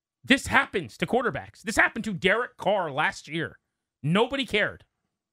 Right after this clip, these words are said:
I don't remember Ry-, uh, Ryan Clark going on a seven-minute diatribe about it. I'll have to go look in the, the E S P N,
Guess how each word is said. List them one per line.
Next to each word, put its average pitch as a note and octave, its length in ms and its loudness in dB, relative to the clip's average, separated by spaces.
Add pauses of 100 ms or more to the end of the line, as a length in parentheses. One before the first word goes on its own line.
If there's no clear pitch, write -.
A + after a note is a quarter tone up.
(420)
I F3+ 80 8
don't A3+ 120 0
remember A3+ 360 0
Ry-, F#3 160 2 (280)
uh, D3 440 0
Ryan F3+ 280 0
Clark E3+ 400 0 (320)
going F3+ 180 2
on E3+ 100 -2
a D#3+ 40 -4
seven-minute F3+ 540 0
diatribe D3 440 0
about G#2 280 -4
it. F#2 80 -20 (360)
I'll D3+ 100 6
have E3+ 140 -2
to E3+ 80 -2
go D#3+ 140 2
look D#3 240 -2
in D3 100 0
the, C#3 140 -2
the C#3 220 -2
E D3 40 2
S - 120 -6
P C#3 200 -4
N, A#2+ 260 -4